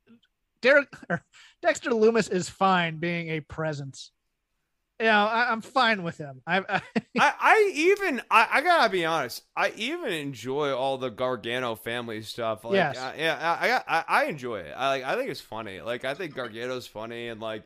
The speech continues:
Speaker 2: uh, Index is stupid, but, like, whatever. Like, I,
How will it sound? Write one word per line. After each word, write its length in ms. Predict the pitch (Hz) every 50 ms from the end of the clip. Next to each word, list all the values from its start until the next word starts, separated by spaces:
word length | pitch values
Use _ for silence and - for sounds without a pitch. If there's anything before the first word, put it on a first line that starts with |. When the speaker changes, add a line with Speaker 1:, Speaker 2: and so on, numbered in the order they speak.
| _ _ _ _ _ _ _ _ _ _ _ _ _ _ -
Speaker 2:
uh, 80 | 160 165 -
Index 420 | - 214 233 247 277 277 269 - -
is 140 | 170 151
stupid, 640 | - - - - 208 208 208 - 220 226 214 185 175
but, 140 | 196 190 151
like, 180 | 175 180 180 -
whatever. 680 | - 131 156 160 185 175 175 175 175 147 101 101 92 95
Like, 180 | 107 117 -
I, 160 | 139 143 139